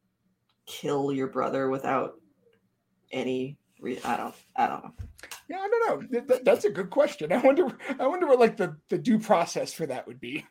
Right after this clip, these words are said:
Speaker 2: How do you put
Speaker 1: Yeah.
Speaker 2: the king on trial <laughs> in this world
Speaker 1: Right.
Speaker 2: of demons and clown judges and
Speaker 1: And
Speaker 2: weird
Speaker 1: clown
Speaker 2: holy spirits?
Speaker 1: judges. Yeah.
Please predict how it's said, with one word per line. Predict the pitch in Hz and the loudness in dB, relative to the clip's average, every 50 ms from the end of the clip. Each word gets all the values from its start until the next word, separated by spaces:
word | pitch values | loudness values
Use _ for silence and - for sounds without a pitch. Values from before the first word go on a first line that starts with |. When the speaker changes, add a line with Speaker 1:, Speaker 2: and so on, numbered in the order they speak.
| _ - | _ 0
Speaker 2:
How | 285 277 | 0 2
do | 320 | 2
you | 269 196 | 0 2
put | - 214 | 6 6
Speaker 1:
Yeah. | 269 302 359 - | 8 10 10 8
Speaker 2:
the | - 160 | 8 6
king | 143 120 | -6 -8
on | 117 - | -10 -10
trial | - - - 98 - 190 - - _ _ _ _ _ _ _ _ - 226 - - - - | -8 -10 -10 -8 -4 -6 -6 -6 _ _ _ _ _ _ _ _ -4 -4 -4 -4 -6 -14
<laughs> | - - - - _ _ _ _ _ _ - - - 269 - | -16 -16 -18 -20 _ _ _ _ _ _ -10 -4 -2 -2 0
in | 202 190 | 0 0
this | 180 180 175 - | 0 0 0 2
world | 254 170 233 220 180 | 8 10 10 10 10
Speaker 1:
Right. | 143 | 6
Speaker 2:
of | 156 147 147 | 2 0 -2
demons | - 170 165 165 156 160 160 160 147 151 | -4 -2 -2 0 0 0 -2 -2 -6 -6
and | 143 151 147 | -8 -8 -10
clown | - - 165 147 143 147 151 | -8 -6 -4 -4 -4 -4 -4
judges | 147 147 139 139 139 151 151 151 160 - | -2 -2 -2 -2 -2 -6 -8 -8 -8 -8
and | 139 117 120 - _ _ _ _ - - | -8 -10 -10 -10 _ _ _ _ -12 -4
Speaker 1:
And | 127 170 | 2 4
Speaker 2:
weird | 196 214 208 | 4 4 4
Speaker 1:
clown | - - - 202 175 | 2 4 4 4 4
Speaker 2:
holy | 202 190 160 | 4 2 2
spirits? | - 160 160 170 196 | 0 0 0 2 2
Speaker 1:
judges. | 220 262 - - - - _ _ _ _ _ _ _ _ _ _ _ _ | 0 0 -4 -8 -12 -12 _ _ _ _ _ _ _ _ _ _ _ _
Yeah. | - 175 170 - - | -4 -2 -2 -2 -4